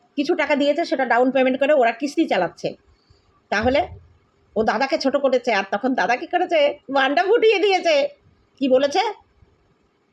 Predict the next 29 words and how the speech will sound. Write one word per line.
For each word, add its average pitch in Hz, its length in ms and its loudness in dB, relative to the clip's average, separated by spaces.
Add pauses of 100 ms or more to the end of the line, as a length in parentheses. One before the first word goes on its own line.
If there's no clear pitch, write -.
যে, 247 440 0 (520)
"তুই 359 100 0
তো 494 80 4
বিয়ের 349 280 4
আগে 403 180 0
মোটরসাইকেল 480 500 2
নিয়েছিস 427 380 2
রে।" 208 240 0 (540)
অমনি 277 300 2
চুপ, 440 300 4
সেটা 349 260 0
নিয়ে 370 140 0
আর 427 80 0
কোনো 427 180 0
কথাই, 330 360 2
ওটা 302 200 0
দেখিসনি, 339 680 0 (420)
ওই 254 100 2
ভিডিওটা 285 420 2
শুনিসনি? 339 440 0
দাদা 262 260 0
বলেছে 277 280 0
তুই 330 140 -2
নাকি 294 160 -4
বিয়ের 269 260 0
আগে 254 120 0
মোটরসাইকেল 294 580 -2
নিয়েছিলি, 320 360 -2 (1500)
শুনিসনি? 320 540 -2